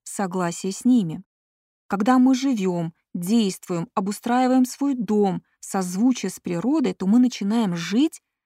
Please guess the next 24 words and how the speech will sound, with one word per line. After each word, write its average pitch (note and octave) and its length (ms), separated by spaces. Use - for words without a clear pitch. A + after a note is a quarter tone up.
в G3 100
унисон G#3+ 680
со - 220
всем F#3+ 320
космосом, F3+ 720
со - 180
всем G3 300
мирозданием. G3 800
И G3+ 100
тогда F#3 360
Вселенная G3+ 800
помогает G3+ 640
нам E3+ 220
во E3+ 120
всех - 500
наших B3 400
начинаниях. F3+ 760
В F#3 140
нашу A3+ 320
жизнь A3+ 280
вместо A#3+ 320
трудностей A#3+ 640
приходят A#3+ 500
возможности E3+ 840